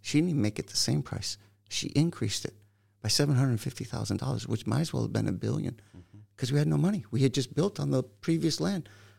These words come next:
Speaker 1: the Edwards property. We're a couple of million dollars in debt, and at that time, it, I,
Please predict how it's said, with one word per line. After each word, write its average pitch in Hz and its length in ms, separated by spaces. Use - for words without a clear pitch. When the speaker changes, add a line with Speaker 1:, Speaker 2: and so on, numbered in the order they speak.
Speaker 1:
the 110 80
Edwards 151 300
property. 226 480
We're 170 100
a 185 40
couple 180 260
of 143 60
million 160 220
dollars 160 260
in 156 100
debt, - 180
and 113 80
at 110 100
that 175 200
time, 147 280
it, - 100
I, 117 80